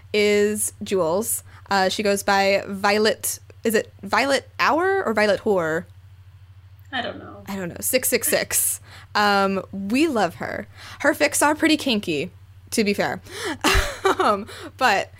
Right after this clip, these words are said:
Speaker 1: she has one that is literally nine.
Speaker 2: Our favorite?
Speaker 1: Yes.
Speaker 2: Like, is that, um, oh my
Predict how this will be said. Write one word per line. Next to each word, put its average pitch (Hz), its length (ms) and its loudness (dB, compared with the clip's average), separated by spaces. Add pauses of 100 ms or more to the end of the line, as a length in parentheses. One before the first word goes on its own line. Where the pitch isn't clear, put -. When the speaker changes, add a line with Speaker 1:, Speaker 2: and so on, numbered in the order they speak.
(160)
Speaker 1:
she 254 140 -2
has 269 280 2
one 190 460 0 (800)
that 196 600 0 (300)
is 220 240 0
literally 202 1000 0 (280)
nine. 185 600 -4 (240)
Speaker 2:
Our 240 140 -4
favorite? 233 640 -2
Speaker 1:
Yes. 170 640 -2 (280)
Speaker 2:
Like, 269 160 -6
is 240 240 -10
that, 214 340 2
um, 208 400 -8
oh - 60 -20 (200)
my - 80 -20